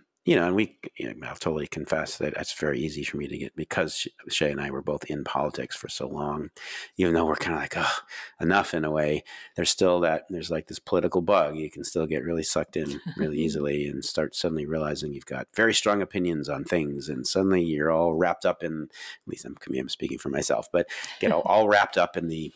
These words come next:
Speaker 1: the injustice of thing, injustice and, and the, and I have to go, "Wait a minute, how much energy am I expending on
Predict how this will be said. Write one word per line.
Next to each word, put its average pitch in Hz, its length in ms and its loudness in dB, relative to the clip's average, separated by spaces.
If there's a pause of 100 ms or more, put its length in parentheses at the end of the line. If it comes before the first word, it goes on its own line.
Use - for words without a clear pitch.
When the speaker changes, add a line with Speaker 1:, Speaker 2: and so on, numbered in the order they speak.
Speaker 1:
the 90 160 0
injustice 95 680 2
of 85 140 0
thing, 90 300 2
injustice 87 580 0
and, 78 220 -6
and 82 180 -4
the, 80 180 -8 (760)
and 80 80 -2
I - 20 2
have 95 120 0
to 90 100 -8
go, 78 240 -6
"Wait 82 840 0
a 69 80 -6
minute, - 300 -10
how 101 180 -2
much 113 220 2
energy 71 400 -4
am 65 100 -8
I 65 140 -8
expending - 500 -8
on - 80 -10